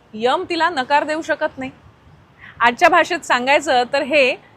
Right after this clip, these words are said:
निगोसिएशन स्किल्सचं अगदी उत्तम उदाहरण आहे.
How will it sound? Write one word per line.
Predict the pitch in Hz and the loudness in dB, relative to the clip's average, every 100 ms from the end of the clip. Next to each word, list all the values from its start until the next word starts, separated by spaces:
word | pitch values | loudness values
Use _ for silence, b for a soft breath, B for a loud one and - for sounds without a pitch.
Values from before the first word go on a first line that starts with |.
| _ | _
निगोसिएशन | 226 254 285 440 403 381 381 381 370 | -6 -2 0 0 2 0 0 -4 -8
स्किल्सचं | - - 294 220 - - - 330 - | -10 -6 -4 -4 -10 -18 -4 -4 -2
अगदी | 247 220 254 | -6 -4 0
उत्तम | 415 240 - 320 | 0 -2 -2 -2
उदाहरण | 285 277 233 262 | 2 2 2 0
आहे. | 214 | -4